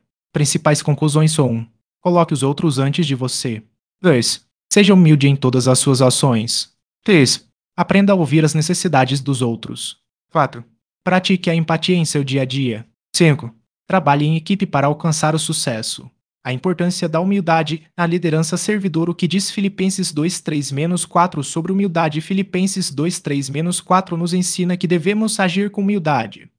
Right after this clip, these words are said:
O versículo diz: "Nada façam por ambição egoísta ou vaidade,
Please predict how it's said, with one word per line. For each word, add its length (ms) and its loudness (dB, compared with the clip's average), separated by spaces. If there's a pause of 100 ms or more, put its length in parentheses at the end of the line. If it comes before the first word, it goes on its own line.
(240)
O 80 -6
versículo 540 0
diz: 420 -4
"Nada 260 -2
façam 440 0
por 100 0
ambição 400 0
egoísta 540 0
ou 100 -2
vaidade, 600 0